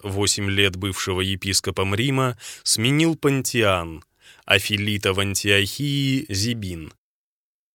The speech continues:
Тогда же Ориген отправился по необходимым церковным делам через Палестину в Элладу и был в Кесарии местными епископами рукоположен в священника.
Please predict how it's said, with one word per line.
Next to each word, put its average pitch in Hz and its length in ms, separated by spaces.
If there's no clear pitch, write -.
Тогда 107 440
же 98 240
Ориген 127 540
отправился 143 640
по - 80
необходимым 117 720
церковным 104 640
делам 113 400
через 113 340
Палестину 127 680
в 127 100
Элладу 104 680
и 104 100
был 139 220
в - 100
Кесарии 143 640
местными 101 500
епископами 123 1000
рукоположен 117 880
в 104 80
священника. 87 1080